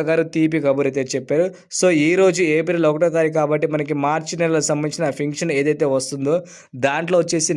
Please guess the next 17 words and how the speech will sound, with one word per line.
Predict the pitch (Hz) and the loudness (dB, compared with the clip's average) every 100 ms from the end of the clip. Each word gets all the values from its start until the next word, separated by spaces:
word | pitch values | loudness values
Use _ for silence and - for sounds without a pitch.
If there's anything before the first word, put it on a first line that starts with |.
| 131 | 0
నాలుగు | 139 160 160 | 0 0 2
వేల | 156 147 | 0 0
పదహారు | 135 143 | 0 0
రూపాయలు | 143 147 143 | -2 -2 0
మన | 139 127 | -2 -2
తెలంగాణలో | 135 139 156 156 151 143 | -2 0 0 0 0 0
ఉన్న | 143 135 117 | 0 -2 -2
వృద్ధులకి | 127 135 156 151 131 | -4 0 0 0 -2
కానీ | 143 151 120 127 | -2 -2 -2 -2
ఒంటరి | 135 143 139 | 0 -2 -2
మహిళలకి | 135 135 135 127 127 139 - - _ 131 | -2 0 -2 -2 -4 -6 -10 -20 _ -2
ఇవ్వబోతున్నట్టు, | 131 151 151 147 151 143 135 139 127 - - - | 0 2 2 0 -2 -4 0 0 0 -6 -16 -4
అలాగే | 143 165 170 165 | -2 0 0 0
మన | 156 156 | 0 0
తెలంగాణలో | 160 165 165 170 160 156 | 0 0 0 0 2 2
ఉన్న | 156 147 127 131 _ - | 0 0 -2 -8 _ -4
ఎవరైతే | 135 156 165 170 | 0 0 0 0